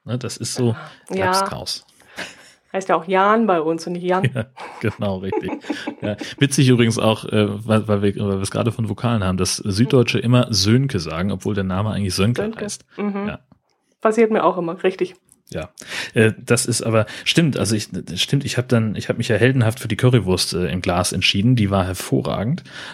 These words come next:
Speaker 1: Ähm, und, äh, ja, aber ich hab, tatsächlich kenn ich auch ein paar Restaurants, ähm,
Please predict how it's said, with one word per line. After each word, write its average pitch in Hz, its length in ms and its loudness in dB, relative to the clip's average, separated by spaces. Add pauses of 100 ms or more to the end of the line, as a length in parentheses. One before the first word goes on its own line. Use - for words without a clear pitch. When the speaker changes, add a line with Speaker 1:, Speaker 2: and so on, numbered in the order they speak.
Speaker 1:
Ähm, 101 380 4
und, 104 500 2
äh, 101 380 6 (420)
ja, 107 180 4
aber 98 120 4
ich - 100 2
hab, 131 300 -2
tatsächlich 127 420 2
kenn 151 160 2
ich - 160 0
auch 127 140 -2
ein 123 100 -4
paar 139 300 4 (340)
Restaurants, 123 960 2 (240)
ähm, 110 460 2